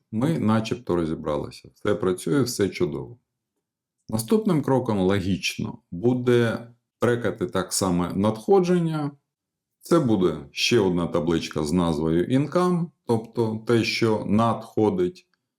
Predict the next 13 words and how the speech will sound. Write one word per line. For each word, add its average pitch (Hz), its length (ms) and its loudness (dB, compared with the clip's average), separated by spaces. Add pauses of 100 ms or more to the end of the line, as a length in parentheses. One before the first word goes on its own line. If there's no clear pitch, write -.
(160)
дата, 151 400 0
коли 127 340 4
це 123 200 2
відбулося, 107 920 0 (120)
і 160 280 2 (140)
сума, 127 500 2
котра 78 680 -4
була 92 420 2 (380)
в - 60 -20
цьому 92 280 0
надходженні. - 680 -8 (2000)
В - 120 -12
статистиці 143 1000 0